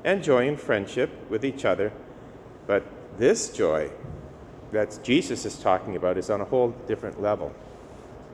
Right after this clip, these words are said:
Given this revelation the night before Jesus dies,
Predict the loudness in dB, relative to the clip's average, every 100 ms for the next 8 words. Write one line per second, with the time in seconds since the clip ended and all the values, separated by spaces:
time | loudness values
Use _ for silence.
0 | -18 -18 -18 -16 -16 -16 -16 -16 -16 -16
1 | -18 -18 6 8 8 6 4 2 -4 -10
2 | -14 -18 -18 -2 2 4 6 6 6 2
3 | -4 -4 -6 -10 -16 -8 -2 -2 -2 0
4 | 2 2 2 -2 -4 0 4 6 4 2
5 | -2 -10